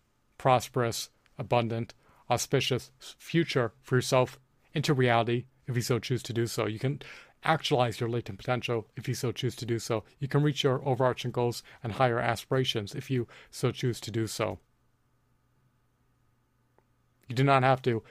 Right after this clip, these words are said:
succumb to perpetually failing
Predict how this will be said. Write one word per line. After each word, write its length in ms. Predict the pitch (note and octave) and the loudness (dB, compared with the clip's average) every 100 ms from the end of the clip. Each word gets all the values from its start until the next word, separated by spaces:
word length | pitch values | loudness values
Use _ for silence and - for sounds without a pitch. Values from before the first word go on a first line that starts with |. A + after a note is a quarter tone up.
| - | -12
succumb 440 | - B2 C3 B2 A2+ | -8 0 2 2 0
to 420 | B2+ A2 G#2+ G2 _ _ _ _ _ _ _ _ _ _ _ _ _ _ _ - | 0 0 0 -4 _ _ _ _ _ _ _ _ _ _ _ _ _ _ _ -8
perpetually 720 | C3+ C3 C3+ - B2 A2+ G#2 - _ _ _ _ | -2 2 2 2 -2 -2 -4 -8 _ _ _ _
failing 600 | - C#3 C3 A#2 G#2 | 2 6 6 4 -2